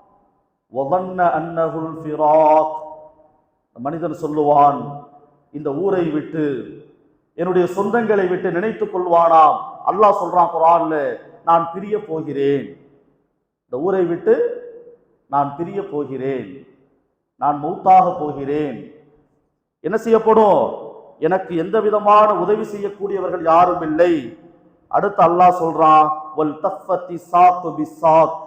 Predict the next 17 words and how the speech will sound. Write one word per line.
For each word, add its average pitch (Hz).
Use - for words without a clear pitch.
இரண்டு 196
கால்களும் 185
இணையும். 165
ரூஹு 214
பிரியும் 208
போது 214
என்ன 208
செய்யும்? 226
இரண்டு 285
கால்களும் 277
இணையும், 269
ஒரு 247
காலோடு 302
ஒரு 254
கால் 247
சேர்ந்து 302
கொள்ளும். 247